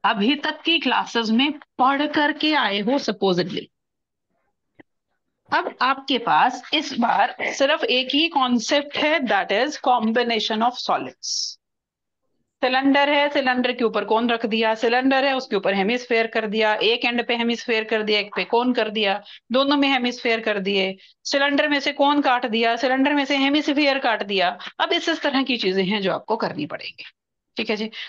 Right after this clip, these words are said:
तो इसमें सिर्फ और सिर्फ important है आपकी imagination, how do you imagine things। Suppose मैं कहूं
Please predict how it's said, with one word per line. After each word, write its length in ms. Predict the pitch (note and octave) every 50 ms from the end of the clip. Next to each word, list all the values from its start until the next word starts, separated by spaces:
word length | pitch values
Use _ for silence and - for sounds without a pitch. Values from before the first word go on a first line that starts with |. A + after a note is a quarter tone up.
| -
तो 60 | - D4
इसमें 380 | D#4 D4+ - - C#4+ D4+ E4 E4
सिर्फ 400 | D#4+ - - C4+ D4+ E4 E4 D#4
और 100 | C#4 C4+
सिर्फ 360 | C4 - - A#3+ B3+ C4+ C4+ C#4
important 520 | A3+ G#3+ G3+ A3 A3 A3 - A#3+ A#3 G#3
है 200 | G3 A#3 A#3+ A#3+ - -
आपकी 400 | F#3+ F3+ E3 - - - - A3 A3+ -
imagination, 680 | E3+ E3 E3 D3 C#3+ C#3+ D#3+ D3+ D#3 C#3+ - - G#3+ F#3+
how 160 | E3+ G#3+ A3 A#3+ A#3+
do 100 | G3+ G#3+
you 140 | A3 A#3 A#3+ -
imagine 500 | G3 F3 F3 D#3+ D3+ D3+ - F3 E3+ E3+ E3
things। 340 | - D#3 - - - - - - - - _ _ _ _ _ _ _ -
Suppose 480 | - D4+ B3+ C#4+ C4 G3 F#3+ A#3 B3+ C4
मैं 160 | C4 C4+ C4
कहूं 420 | - G3 E3+ F3 E3+ F#3+ A#3+ C#4+